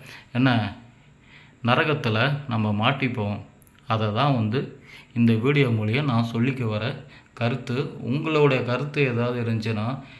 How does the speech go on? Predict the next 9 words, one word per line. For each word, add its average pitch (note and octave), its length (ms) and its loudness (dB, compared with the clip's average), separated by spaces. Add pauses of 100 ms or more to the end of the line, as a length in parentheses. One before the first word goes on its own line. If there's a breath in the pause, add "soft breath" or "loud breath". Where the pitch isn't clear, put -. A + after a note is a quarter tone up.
(160 loud breath)
நீங்க A#2 400 2
கமெண்ட் C#3 220 2
போடுங்க. A2 580 -2 (500 loud breath)
ஏன்னா, B2+ 440 2
இந்த C#3+ 800 2
பேசிக், D3 420 2
இந்த C#3+ 260 6
உண்மை D3 300 2
தெரிஞ்சாதான் A#2 880 0